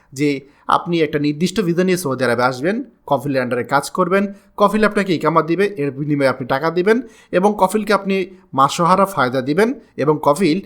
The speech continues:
আপনাকে ইকামা বানিয়ে ছেড়ে দিবে। আপনি আপনার পছন্দ মতো যে কোনো জায়গায় গিয়ে কাজ করতে পারবেন। এটাই হচ্ছে সৌদি আরবে ফ্রি ভিসা। কিন্তু দুর্ভাগ্যজনক হলো সত্যি, দুই হাজার সতেরো সালের পর থেকেই এই ফ্রি ভিসার বাজারটা একেবারেই ধ্বংসের পথে। কারণ হচ্ছে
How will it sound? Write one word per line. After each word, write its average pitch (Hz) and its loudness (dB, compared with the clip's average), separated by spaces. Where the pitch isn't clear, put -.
আপনাকে 151 0
ইকামা 143 0
বানিয়ে 135 2
ছেড়ে 147 -2
দিবে। 151 -4
আপনি 208 0
আপনার 214 -2
পছন্দ 180 2
মতো 202 -2
যে 139 -4
কোনো 127 -4
জায়গায় 139 0
গিয়ে 170 -6
কাজ 143 -2
করতে - -8
পারবেন। 95 -4
এটাই 214 0
হচ্ছে 165 -2
সৌদি 135 -4
আরবে 131 -2
ফ্রি 160 -6
ভিসা। - -6
কিন্তু 247 -2
দুর্ভাগ্যজনক 214 2
হলো 220 0
সত্যি, 175 -4
দুই 127 -6
হাজার 139 -4
সতেরো 180 -2
সালের 127 -2
পর 131 -2
থেকেই 135 -8
এই 233 8
ফ্রি 165 -2
ভিসার 170 4
বাজারটা 117 2
একেবারেই 180 2
ধ্বংসের 151 -2
পথে। 104 -8
কারণ 151 2
হচ্ছে 196 -4